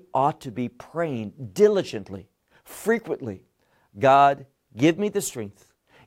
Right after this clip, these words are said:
give me the insight, provide for me what I need that I might accomplish your will." Stop being foolish. And your prayer says, "God, do my will.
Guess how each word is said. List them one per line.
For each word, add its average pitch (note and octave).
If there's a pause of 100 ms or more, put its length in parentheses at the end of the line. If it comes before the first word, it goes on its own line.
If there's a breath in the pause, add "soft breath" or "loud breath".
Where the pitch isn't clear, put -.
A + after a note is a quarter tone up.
give F#3+
me B3
the A#3+
insight, C3 (480 loud breath)
provide F#3+
for A#3+
me A3+
what F#3+
I B3+
need F3+
that D#3
I E3+
might F3
accomplish C#3+
your C#3+
will." D3+ (840)
Stop B3
being A3
foolish. - (400 loud breath)
And G#3
your G3
prayer A#3+
says, F3+
"God, G#3+ (140)
do A3+
my A3
will. D#3+